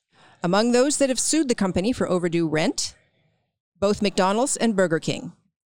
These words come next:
More than two dozen of the chain's three hundred locations have closed this year, with more seeming to close all the time, according to local reports.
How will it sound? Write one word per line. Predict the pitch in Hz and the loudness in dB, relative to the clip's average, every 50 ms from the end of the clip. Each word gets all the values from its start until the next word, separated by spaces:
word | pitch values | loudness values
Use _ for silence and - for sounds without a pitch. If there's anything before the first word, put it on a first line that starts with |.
| _ _ - | _ _ -2
More | 185 196 208 185 | 0 0 2 2
than | 180 175 | 0 0
two | - - 302 | 0 0 0
dozen | 254 262 247 240 - 240 | 2 0 0 0 0 -2
of | 226 196 | 0 0
the | 202 | -2
chain's | 190 - - 220 214 202 190 - | -2 0 0 0 0 0 -2 -2
three | - - 202 240 262 | -4 -4 -2 0 0
hundred | 247 226 247 226 220 202 185 | 2 2 2 0 0 0 0
locations | 185 185 180 - 208 196 - - 156 139 - | 0 -2 0 0 0 0 -2 -2 -4 -4 -6
have | 156 - - | -6 -8 -6
closed | - 185 170 156 156 - | -4 -2 -2 0 -2 -2
this | - 160 143 - - | -4 -2 -2 -2 -2
year, | 156 151 147 165 - - - - - - - | -2 -2 -4 -4 -8 -12 -18 -20 -20 -10 -6
with | 175 175 - | -6 -4 0
more | 190 185 208 233 262 | 0 2 2 4 2
seeming | 262 - - 226 202 196 185 | 2 0 0 -2 -2 0 -2
to | 165 185 | -2 -2
close | - - 185 165 165 156 - | -2 0 0 0 0 -2 -2
all | - - 180 185 196 | -2 0 0 0 0
the | 185 202 | -2 -4
time, | - - 208 202 170 143 127 | -2 -2 0 0 0 -2 -4
according | 139 - - 170 160 151 147 | -4 -4 -4 -2 -2 -2 -4
to | - 165 | -4 -2
local | 151 151 147 139 151 147 | -2 -2 -2 -2 -4 -6
reports. | 143 147 139 - 165 151 165 - - - - - | -6 -6 -6 -4 -2 -2 -2 -2 -4 -6 -8 -10